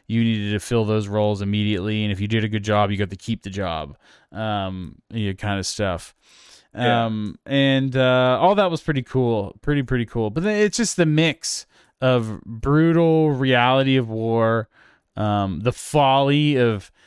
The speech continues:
Speaker 1: uh, of, um, nationalism, fascism, and militarism, um,
Speaker 2: Mm-hmm.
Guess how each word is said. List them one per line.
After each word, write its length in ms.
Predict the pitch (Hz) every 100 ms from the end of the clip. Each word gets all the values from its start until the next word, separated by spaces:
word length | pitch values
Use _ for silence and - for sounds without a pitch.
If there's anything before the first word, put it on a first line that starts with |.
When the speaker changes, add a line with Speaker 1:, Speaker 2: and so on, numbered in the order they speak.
| _ -
Speaker 1:
uh, 380 | 110 110 110 104
of, 520 | - 110 107 98 - -
um, 560 | 110 101 98 92 87 85 _
nationalism, 960 | 127 123 117 123 147 143 143 131 135 135
fascism, 800 | - 123 107 110 - 120 117 117
and 140 | 107 107
militarism, 800 | 113 113 147 135 131 143 139 135 _ - _ _
um, 520 | 113 117 113 104 92
Speaker 2:
Mm-hmm. 80 | 101